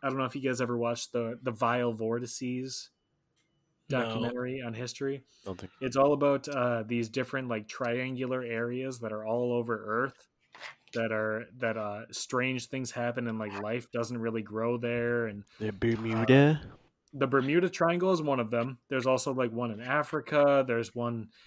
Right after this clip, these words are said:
Speaker 1: in Antarctica. They're, they're all over the world. And, like, there's all these different conspiracies on, like, what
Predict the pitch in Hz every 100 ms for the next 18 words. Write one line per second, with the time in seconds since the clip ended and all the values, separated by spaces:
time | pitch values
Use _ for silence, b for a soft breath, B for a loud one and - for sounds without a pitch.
0 | b b 120 113 120 110 113 135 131 139
1 | - 139 135 123 123 123 127 120 151 175
2 | 170 156 135 117 127 127 117 110 110 113
3 | 110 110 113 131 135 143 139 127 131 -
4 | 123 - 117 - 113 113 113 120 110 110
5 | 104 104 113 117